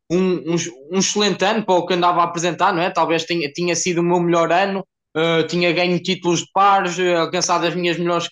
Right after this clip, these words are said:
classificações, tanto a singulares como a pares, tinha sido campeão nacional, não é? Estava principalmente ali no final do ano, onde culminou aí com o título, eu estava-me a sentir a jogar bastante bem, realmente, e, e, e foi com bastantes ambições que parti para o novo ano.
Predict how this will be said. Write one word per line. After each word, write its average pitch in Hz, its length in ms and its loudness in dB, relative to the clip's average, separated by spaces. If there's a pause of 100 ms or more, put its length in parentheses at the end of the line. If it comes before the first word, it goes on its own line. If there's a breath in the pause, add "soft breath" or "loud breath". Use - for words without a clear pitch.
classificações, 175 800 -2 (680)
tanto 185 200 0
a 175 40 0
singulares 180 440 0
como 175 200 -2
a 170 80 -4
pares, 202 340 2
tinha 175 180 -2
sido 175 220 -6
campeão 180 340 -2
nacional, 185 560 0
não 175 100 -2
é? 185 120 0
Estava 180 380 -2 (300)
principalmente 190 500 -2
ali 190 160 2
no 190 120 0
final 190 420 0
do 180 140 0
ano, 190 240 0
onde 175 160 -4
culminou 180 480 2
aí 175 240 0
com 190 80 -4
o - 60 -4
título, 196 440 -2 (240)
eu 165 60 0
estava-me 208 400 0
a 208 40 -2
sentir 214 380 -2
a 208 60 4
jogar 196 240 2
bastante 208 460 -2
bem, 220 180 2
realmente, 170 640 -2
e, 156 460 -2
e, - 20 -4
e - 20 -2
foi 190 180 -2
com 196 200 -2
bastantes 190 440 -2
ambições 185 440 -2
que - 100 -14
parti 190 280 -4
para 190 140 0
o - 20 2
novo 165 320 2
ano. 135 260 0